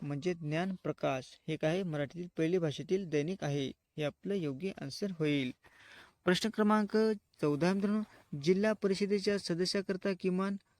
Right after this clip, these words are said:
वय मर्यादा किती आहे? जिल्हा परिषदेच्या सदस्याकरता किमान वय मर्यादा किती आहे? ऑप्शन क्रमांक दोन म्हणजे एकवीस वर्ष आहे. हे आपलं योग्य आन्सर होईल. प्रश्न क्रमांक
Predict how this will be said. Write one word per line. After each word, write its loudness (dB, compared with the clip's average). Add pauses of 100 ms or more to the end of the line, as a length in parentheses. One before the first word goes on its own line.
(140)
वय 4
मर्यादा 2 (100)
किती -4
आहे? -2 (400)
जिल्हा 0
परिषदेच्या -2 (380)
सदस्याकरता 0 (180)
किमान 0 (400)
वय 2
मर्यादा 0 (140)
किती -2
आहे? 0 (1400)
ऑप्शन 0
क्रमांक 0
दोन 4 (120)
म्हणजे -4
एकवीस -2
वर्ष -4 (100)
आहे. 0
हे -10
आपलं -4
योग्य -2
आन्सर -6 (100)
होईल. 2 (680)
प्रश्न 0
क्रमांक 0